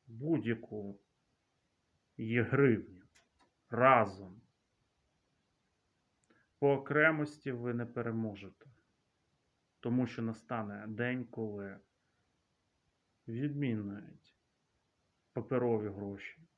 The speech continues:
І навіть полімерні гроші відмінять. До речі, з наступного року, дві тисячі двадцять третього,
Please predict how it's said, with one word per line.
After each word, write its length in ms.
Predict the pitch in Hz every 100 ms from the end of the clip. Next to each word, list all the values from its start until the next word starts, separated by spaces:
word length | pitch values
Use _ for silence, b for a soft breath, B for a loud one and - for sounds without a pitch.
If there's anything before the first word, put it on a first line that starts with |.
| -
І 100 | 117
навіть 420 | 120 127 127 -
полімерні 680 | 127 120 113 113 127 131 113
гроші 420 | 101 110 110 -
відмінять. 680 | 101 104 104 98 95 - _ _ _ _ _ b b b b b b b _ -
До 180 | 120
речі, 560 | 165 185 139 - - 117 110 _ _ _ -
з 140 | 110
наступного 640 | 123 127 185 190 185 123 107
року, 500 | 101 98 - 123 117 _ _ _ _ _ -
дві 240 | 113 117
тисячі 300 | 120 175 -
двадцять 420 | 120 123 117 104
третього, 720 | - 104 104 101 107 113 120